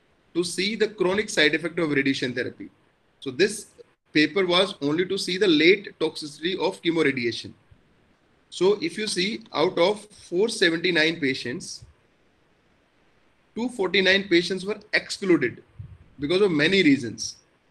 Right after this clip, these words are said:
They were not able to tolerate radiation therapy. They died because of acute toxicity. There were severe pre-treatment airway obstructions. Only two thirty patients were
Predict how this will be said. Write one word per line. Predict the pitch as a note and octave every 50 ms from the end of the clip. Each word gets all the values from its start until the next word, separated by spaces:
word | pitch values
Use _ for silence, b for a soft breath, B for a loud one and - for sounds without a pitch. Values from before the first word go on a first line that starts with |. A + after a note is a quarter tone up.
| _ _ _ -
They | B2+ C3+
were | D3+ D#3
not | D#3 E3 E3 D#3
able | C#3+ C#3+ D#3
to | D#3+ E3
tolerate | D3 D#3 D3+ D3+ E3 E3 D#3+
radiation | D3 D3 D3+ D3+ - F3 E3+
therapy. | D#3+ D#3+ D3+ B2 - D#3+ E3+ F3+ F#3 D#3 B2+
They | B2+ C3+
died | C3 B2 C#3 C#3 D3 D#3 D3
because | D#3+ D#3 D#3+ D#3
of | D#3+ D#3
acute | C3+ C3+ - D#3 D#3+ D3+
toxicity. | D#3+ D3+ D3+ - D#3+ D3 D3+ C#3+ D#3 E3 G3 - _ _ _ _ _ _ _ _ _ _ _ _ _ _ -
There | C#3 C#3+ D#3
were | D#3+ D#3
severe | D3+ - - - D#3 D3+ D3+ E3+ F3 E3+ - - -
pre-treatment | D#3+ D#3+ F3 E3+ E3 E3 D#3 E3+ E3+ D#3+ D3 C#3+
airway | C#3+ D#3 D#3 D#3
obstructions. | D#3 - - D#3 D3+ - - G#3 G#3 - - - - D#3
Only | F3 F#3 A3 G#3+ _ -
two | G3+ G#3+ A#3+ B3 A3+
thirty | G3+ F3 F3+ B2+
patients | - D3+ D3 C#3+ - D#3 C#3+ -
were | D3+ D3 C#3